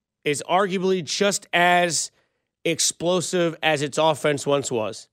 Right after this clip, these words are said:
Chris Jones is a personality. Tyrann Mathieu is a personality. Frank Clark is a personality, and they're all leaders.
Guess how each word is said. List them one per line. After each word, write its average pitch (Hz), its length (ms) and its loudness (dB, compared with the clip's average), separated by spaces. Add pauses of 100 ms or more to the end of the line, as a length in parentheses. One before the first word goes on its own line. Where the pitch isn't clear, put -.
(540)
Chris 147 220 -2
Jones 165 340 0
is 165 120 -2
a 165 60 -4
personality. 175 720 2
Tyrann 135 320 2
Mathieu 170 300 2
is 156 80 0
a 160 60 -2
personality. 160 560 0
Frank 123 260 -2
Clark 180 280 -2
is 160 100 -2
a 156 40 -6
personality, 156 560 0
and 135 80 2
they're 135 100 4
all 165 160 4
leaders. 139 460 0